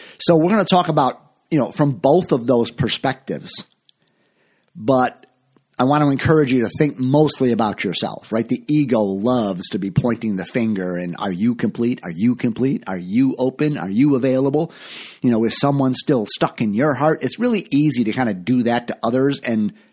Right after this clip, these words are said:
maybe not turn the mirror and look at ourselves. Okay? So we're gonna answer four questions. What is relationship incompletion? Why is it important? How to know if you or someone else is incomplete?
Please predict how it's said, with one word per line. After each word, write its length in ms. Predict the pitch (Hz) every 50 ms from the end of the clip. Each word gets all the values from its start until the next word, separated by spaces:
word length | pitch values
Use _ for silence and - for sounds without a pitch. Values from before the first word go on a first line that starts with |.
| _ _ _ _ -
maybe 380 | 92 101 120 139 135 131 127
not 280 | 120 120 117 120 - - - _ _ _ _ _ _ _ _ _ _ _ _ -
turn 340 | - - 151 143 139 131
the 80 | 123 110
mirror 400 | 104 107 120 131 123 127 131 123
and 180 | 104 98 95 95
look 240 | 101 127 - -
at 80 | - 101
ourselves. 840 | 95 87 - - - - 104 80 64 50 50 - - - - - - _ _ _ _ _ _ _ _ _ _ _ _ _ _ _ -
Okay? 300 | - 104 120 160 180 165 _ _ _ _ _ _ _ _ _ _ _ _ _ _ -
So 140 | - 156 143
we're 160 | 143 151 160
gonna 120 | 151 143
answer 200 | 151 147 - 156
four 240 | 127 - 156 156 156
questions. 520 | - - 139 127 123 - - 95 76 - -
What 280 | 82 98 104 151 127
is 340 | 123 127 120 120 120 - - -
relationship 640 | 107 110 117 101 107 104 101 - 107 - - 107 82
incompletion? 640 | 107 104 - 104 95 87 101 98 95 - 117 110 -
Why 220 | 104 117 127 131 127
is 80 | 120
it 100 | 123 113
important? 460 | 107 104 - - 117 104 104 113 107
How 140 | 90 113 127
to 100 | 131 120
know 240 | 113 123 127 123 113
if 120 | 101 87
you 320 | 101 110 131 135 123 110 104
or 60 | 107
someone 380 | 107 - 135 123 113 107 104 113
else 240 | 120 117 113 -
is 140 | 110 101 92
incomplete? 640 | 104 98 101 92 101 98 87 - 98 98 107 107